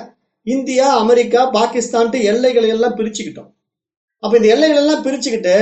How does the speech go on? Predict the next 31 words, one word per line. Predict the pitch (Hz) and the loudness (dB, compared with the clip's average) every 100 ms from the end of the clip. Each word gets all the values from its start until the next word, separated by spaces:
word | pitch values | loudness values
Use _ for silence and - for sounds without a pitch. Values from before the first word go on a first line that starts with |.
| 220 | 0
இந்த | 214 262 262 | 0 2 2
எல்லைக்கு | 262 277 262 240 | 2 0 0 -4
உட்பட்டது | 208 233 240 247 | 0 2 2 2
நான் | 214 214 | 2 0
இந்தியன், | 202 220 208 202 202 | 0 0 0 0 0
அந்த | 180 226 | 0 2
எல்லைக்கு | 233 233 247 214 | 4 4 0 -2
உட்பட்டவன் | 208 214 208 226 202 | -6 -6 -4 -2 -4
அவன் | 190 | -4
பாகிஸ்தானியன், | 170 190 208 208 190 165 160 175 - _ _ - | -4 -4 -4 -10 -10 -8 -6 -6 -8 _ _ -10
அந்த | 180 254 | -2 2
எல்லைக்கு | 247 254 247 233 | 2 2 0 -2
உட்பட்டவன் | 190 214 208 226 | -4 -2 -2 0
அமெரிக்கன்னு | 185 214 214 214 214 | 0 0 0 -2 -2
சொல்லிக்கிறோம். | 185 185 - 123 - _ _ _ _ _ _ _ _ _ _ _ _ - | -4 -4 -6 -8 -12 _ _ _ _ _ _ _ _ _ _ _ _ -6
அப்ப | 208 254 | -4 0
இந்த | 285 | 0
மாதிரி | 330 320 | 2 2
நம்ம | 277 208 | 2 2
பல | 220 269 | 2 4
வகைகள்ல | 262 269 294 285 262 | 4 4 2 2 2
இந்த | 233 190 | 0 0
பூமியினுடைய | 208 269 269 233 214 | -6 -6 -2 0 2
பகுதிகளை | 208 214 240 226 190 | 0 -2 0 -2 -2
பிரித்து | 233 233 247 | -6 -8 -2
வைத்துக் | 214 208 208 | -2 -2 -4
கொண்டு | 226 220 | -4 -2
பல | 208 190 | -2 -2
பெயர்களையும் | 202 269 262 269 254 | 0 2 0 -4 -4
வைத்துக் | 196 196 190 | -6 -8 -8
கொள்கிறோம். | 151 135 117 | -8 -10 -18